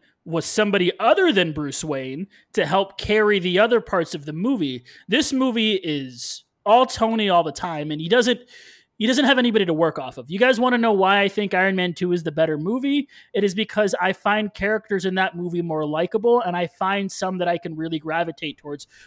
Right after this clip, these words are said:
Where this movie, the central figure is Tony Stark. So if you don't like Tony Stark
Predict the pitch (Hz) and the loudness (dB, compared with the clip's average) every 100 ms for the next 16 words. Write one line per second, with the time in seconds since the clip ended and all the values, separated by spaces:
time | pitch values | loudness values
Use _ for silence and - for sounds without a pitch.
0 | - 175 302 - 214 202 214 185 - 226 | -6 -2 0 0 0 0 0 -2 -2 0
1 | 247 240 269 - 294 214 208 196 - _ | -2 -2 -6 -2 -4 0 0 0 -4 _
2 | 185 175 220 220 214 - 190 131 - 147 | -4 -2 -2 -2 -2 0 -2 -2 -4 -4
3 | 160 208 311 311 247 247 - 240 220 - | -2 2 2 4 0 0 -4 -2 -2 -2
4 | 160 254 - | -2 -2 -4